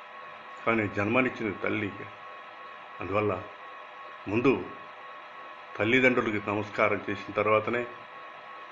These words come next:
ఏదైనా చేయాలి. విఘ్నేశ్వరుడు విషయం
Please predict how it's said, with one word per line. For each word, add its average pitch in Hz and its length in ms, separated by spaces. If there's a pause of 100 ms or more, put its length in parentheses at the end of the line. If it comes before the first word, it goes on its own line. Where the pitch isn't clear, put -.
(200)
ఏదైనా 113 380 (100)
చేయాలి. 92 340 (2500)
విఘ్నేశ్వరుడు 131 580 (480)
విషయం 131 320